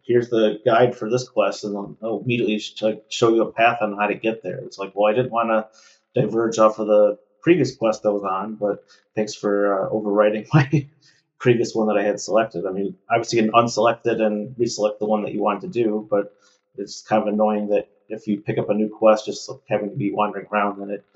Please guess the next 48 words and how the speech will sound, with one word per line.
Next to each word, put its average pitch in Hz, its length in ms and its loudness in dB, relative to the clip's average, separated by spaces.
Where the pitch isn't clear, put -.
kind 104 160 0
of - 100 -12
overwrites - 480 -6
it - 120 -20
there 101 260 2
as 98 160 -8
well. 101 300 0
But - 120 -14
again, 107 320 2
small 123 320 6
nitpick 110 420 -2
things, 104 360 -4
so 95 340 -6
there's 104 460 -4
tons 131 220 6
of - 60 -6
secrets 127 360 0
to 113 100 0
be 104 80 -2
found 117 240 6
in 104 80 0
Hogwarts, 113 560 0
and 104 80 -2
I'm 101 160 -4
still 110 340 -2
got 104 180 0
a 101 60 4
long 104 260 -2
way 98 100 0
to - 80 -6
go. 98 340 -4
Um, 107 300 -2
I 123 100 6
actually 143 280 2
did 131 340 2
play 131 320 8
some 120 420 2
Super 120 280 -6
Mario 117 280 2
Maker 113 280 -2
two 147 300 -2
over 98 160 -2
this 98 300 -6
last, 98 440 -2
uh, 98 260 0
break 104 380 -2
period. 95 260 -2
I've - 260 -2